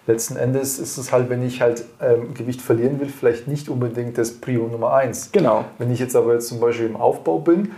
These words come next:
Speaker 1: mir fehlen Kalorien, dann, dann, dann, dann mache ich's halt damit vielleicht im
Speaker 2: Ja.
Speaker 1: Zweifel mal voll,
Speaker 2: Ja.
Speaker 1: weil ich's mir da einfach leisten kann. Aber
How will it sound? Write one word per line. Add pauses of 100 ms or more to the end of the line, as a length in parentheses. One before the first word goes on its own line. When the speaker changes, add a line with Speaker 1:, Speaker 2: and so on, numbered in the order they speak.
(220)
Speaker 1:
mir
fehlen
Kalorien,
dann,
dann,
dann, (100)
dann
mache
ich's
halt
damit
vielleicht
im
Speaker 2:
Ja.
Speaker 1:
Zweifel
mal
voll, (120)
Speaker 2:
Ja.
Speaker 1:
weil
ich's
mir
da
einfach
leisten
kann. (360)
Aber